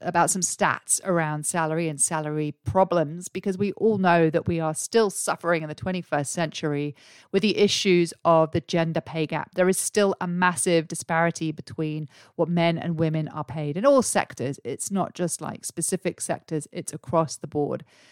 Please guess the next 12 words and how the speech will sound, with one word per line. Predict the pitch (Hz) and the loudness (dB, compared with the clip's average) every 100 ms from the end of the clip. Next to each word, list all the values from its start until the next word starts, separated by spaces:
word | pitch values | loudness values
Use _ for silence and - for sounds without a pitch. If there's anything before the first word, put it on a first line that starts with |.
| _ - | _ 0
So | 214 | 2
I | 190 214 | 4 2
am | 220 | 2
very, | 185 196 190 170 | 2 6 6 6
very | 160 165 160 160 | 4 4 2 2
aware | 170 170 160 156 | 2 2 2 0
that | 156 | -2
there | 165 | 0
are | 160 | 0
st-, | - - - | -2 -8 -8
systemic | - 175 - 170 160 - | -6 -4 0 0 -2 2
problems. | 185 165 151 143 - | 2 2 -2 -4 -10